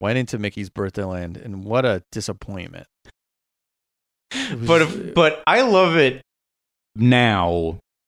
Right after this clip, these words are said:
Speaker 2: so
Speaker 1: Yeah,
Speaker 2: much. Uh,
Speaker 1: sure,
Speaker 2: uh,
Speaker 1: sure.
Speaker 2: n-, now it, it amuses me very much that this is the style of the house. And Mike, when you were talking about the chairs, about being disappointed by the hard chairs,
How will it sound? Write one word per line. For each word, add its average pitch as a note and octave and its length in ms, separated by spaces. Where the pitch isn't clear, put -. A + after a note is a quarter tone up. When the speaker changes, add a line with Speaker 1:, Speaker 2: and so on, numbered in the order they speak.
Speaker 2:
so A#2 260
Speaker 1:
Yeah, D#3+ 240
Speaker 2:
much. - 360
Uh, A#2 180
Speaker 1:
sure, - 140
Speaker 2:
uh, A2+ 260
Speaker 1:
sure. B2 140
Speaker 2:
n-, F#2 180
now D#3+ 260
it, D3 140
it C3 140
amuses A#2+ 540
me G2 420
very A#2 640
much G2+ 300
that G#2+ 80
this G#2 220
is G2 120
the F#2+ 220
style G#2+ 540
of F2 200
the G2+ 120
house. F#2 420
And E3+ 340
Mike, G3 300
when F3+ 160
you A#3 100
were G3 140
talking G3 440
about C#3 300
the A2+ 80
chairs, G#2 840
about C3 440
being C#3+ 240
disappointed D3 640
by B2 160
the A2 100
hard C#3 380
chairs, A2+ 640